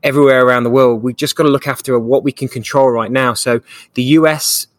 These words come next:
um, a couple of re-, retailers in Canada, the U K, that's it. We get that right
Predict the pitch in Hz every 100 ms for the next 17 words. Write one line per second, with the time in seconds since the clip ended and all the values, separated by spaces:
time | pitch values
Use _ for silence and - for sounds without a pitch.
0 | _ 117 110 110 113 - 143 139 123 135
1 | 120 147 135 139 123 117 - 123 123 123
2 | 123 - _ _ - 120 139 131 135 120
3 | 107 127 _ _ _ 120 139 165 - 151
4 | - _ _ _ _ 131 135 156 139 151
5 | 127 131 147 202 -